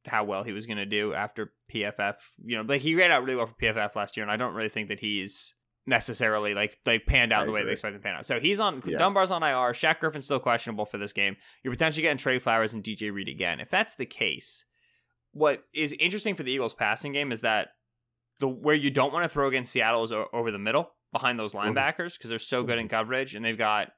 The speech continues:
Speaker 1: you know, Jamal Adams, Quandre Diggs, they got a good, a good duo of safeties there. The Eagles haven't tried to throw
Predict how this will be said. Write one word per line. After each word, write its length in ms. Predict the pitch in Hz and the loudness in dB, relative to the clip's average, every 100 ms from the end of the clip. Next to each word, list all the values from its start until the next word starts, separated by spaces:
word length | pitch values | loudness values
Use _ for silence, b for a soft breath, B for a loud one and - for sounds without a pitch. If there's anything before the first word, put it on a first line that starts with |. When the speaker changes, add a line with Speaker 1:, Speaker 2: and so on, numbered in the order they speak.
| - | -6
Speaker 1:
you 120 | 113 | -4
know, 160 | 104 | -2
Jamal 320 | 104 117 113 110 | -4 0 4 4
Adams, 220 | 107 107 | 2 0
Quandre 300 | 117 107 98 | -2 -2 0
Diggs, 160 | 107 104 | -2 0
they 60 | |
got 100 | 104 | -2
a 40 | 98 | 0
good, 240 | 107 104 - | -2 -2 -4
a 100 | 110 | -4
good 160 | 110 101 | -2 -2
duo 220 | 110 101 | 0 -2
of 80 | 98 | 0
safeties 340 | 107 107 131 | -2 -2 0
there. 240 | 160 165 - B B B | 2 2 0 B B B
The 80 | 156 | 2
Eagles 220 | 220 202 | 2 2
haven't 240 | 160 139 | 0 -2
tried 280 | - 123 131 | 0 0 0
to 80 | 123 | -4
throw 500 | - 123 120 113 - | -2 2 4 4 0